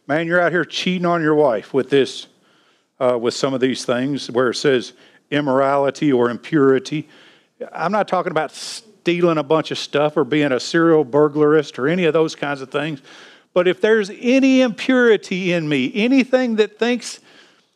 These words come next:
more highly of what I can receive than what God has offered me,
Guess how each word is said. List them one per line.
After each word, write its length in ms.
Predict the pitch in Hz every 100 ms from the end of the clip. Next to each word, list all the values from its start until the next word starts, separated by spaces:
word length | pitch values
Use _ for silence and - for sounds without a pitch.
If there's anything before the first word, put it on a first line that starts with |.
| _ _ _ _ _ -
more 260 | 190 240 185
highly 840 | - - 220 247 247 247 226 220
of 400 | - 165 156 127
what 300 | 131 170 240
I 240 | 202 190 208
can 440 | - 165 160 - - -
receive 920 | 147 139 - - 269 226 151 151 143 - - _
than 300 | 147 175 160
what 360 | 175 190 156 110
God 340 | 175 214 214
has 240 | 175 165 190
offered 500 | 151 214 - 135 113
me, 300 | 120 123